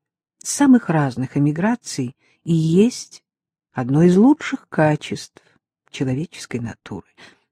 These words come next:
То, что на Западе называют безликим словом «толерантность». Да не толерантность это, а вынужденное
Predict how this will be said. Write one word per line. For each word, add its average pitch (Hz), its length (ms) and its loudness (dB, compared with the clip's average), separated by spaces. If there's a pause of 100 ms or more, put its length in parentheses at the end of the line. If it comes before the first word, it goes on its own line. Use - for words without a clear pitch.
То, - 120 -2
что - 180 2
на 185 140 6
Западе 170 360 0
называют 160 600 2 (520)
безликим 165 800 4
словом 170 560 0 (420)
«толерантность». 147 1400 -2 (580)
Да 214 180 4
не 226 200 12
толерантность 226 1300 2
это, 160 640 -6 (720)
а 147 160 -2
вынужденное 147 1120 6